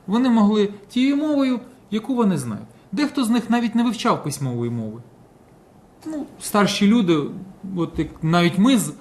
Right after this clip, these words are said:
Олесем вчилися в російськомовних школах, да? То де старше покоління ще, е,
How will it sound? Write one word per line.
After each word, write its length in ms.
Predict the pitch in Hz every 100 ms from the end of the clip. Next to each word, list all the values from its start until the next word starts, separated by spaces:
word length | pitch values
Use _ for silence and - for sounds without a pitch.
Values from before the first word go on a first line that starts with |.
| -
Олесем 460 | 175 160 143 - 131 - -
вчилися 420 | - 185 160 147 151
в 40 |
російськомовних 760 | 156 170 - 160 147 117 110 104
школах, 420 | - 120 123 127
да? 240 | 170 208 - - - - -
То 140 | 175
де 320 | 156 233 220
старше 400 | 175 240 247 -
покоління 520 | 202 196 180 175 156 139
ще, 340 | - 214
е, 40 | 180